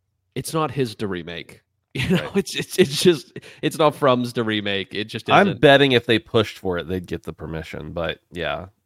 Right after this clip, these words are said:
Speaker 1: Yeah, it's
Speaker 2: Probably,
Speaker 1: just
Speaker 2: probably not top priority list when you're selling twenty-three million units of Elden Ring.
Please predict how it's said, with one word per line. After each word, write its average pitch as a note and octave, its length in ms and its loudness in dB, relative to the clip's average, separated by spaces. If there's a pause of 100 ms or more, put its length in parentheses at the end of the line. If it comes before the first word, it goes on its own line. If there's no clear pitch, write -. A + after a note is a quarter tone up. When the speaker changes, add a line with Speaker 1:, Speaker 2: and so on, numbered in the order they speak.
(320)
Speaker 1:
Yeah, B2 100 -6
it's A2+ 140 -2
Speaker 2:
Probably, A#2 300 -2
Speaker 1:
just B2+ 240 -6
Speaker 2:
probably D3+ 240 6
not B2 180 4
top - 240 -2
priority F2 360 -4
list F2 200 -4
when F2+ 80 -8
you're E2+ 100 -6
selling F2 320 -6
twenty-three F#2 380 -8
million E2+ 320 -8
units E2 260 -12
of E2+ 80 -10
Elden E2+ 280 -10
Ring. - 220 -14